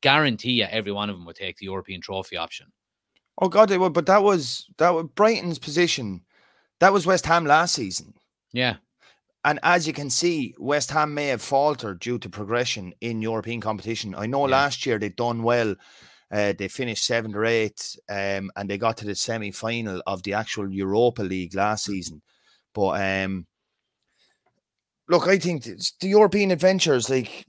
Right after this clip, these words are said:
Speaker 2: Brighton as well, they have young Evan Ferguson up front there. Like, could be coming up against some big European defenders.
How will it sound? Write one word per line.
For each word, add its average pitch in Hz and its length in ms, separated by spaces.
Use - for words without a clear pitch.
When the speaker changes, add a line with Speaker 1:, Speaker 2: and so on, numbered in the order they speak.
Speaker 2:
Brighton 165 380
as 127 140
well, 151 280
they 127 80
have 113 180
young 135 180
Evan 127 240
Ferguson 131 500
up 113 120
front 127 380
there. 110 420
Like, 110 360
could 123 200
be 120 80
coming 127 240
up 120 120
against 120 320
some 120 380
big 151 240
European 147 480
defenders. 135 800